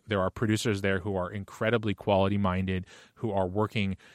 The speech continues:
incredibly diligently to make the best possible wine,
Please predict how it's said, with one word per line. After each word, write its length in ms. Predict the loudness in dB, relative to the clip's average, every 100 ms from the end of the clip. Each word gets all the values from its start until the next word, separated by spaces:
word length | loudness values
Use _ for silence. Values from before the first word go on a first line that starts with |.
| _
incredibly 580 | -12 -10 0 2 4 2
diligently 640 | 4 4 4 2 -2 -2
to 160 | -2 -4
make 280 | -4 -4 -6
the 60 |
best 320 | -4 -2 -2 -2
possible 440 | -4 -2 -4 -2
wine, 340 | -4 -4 -6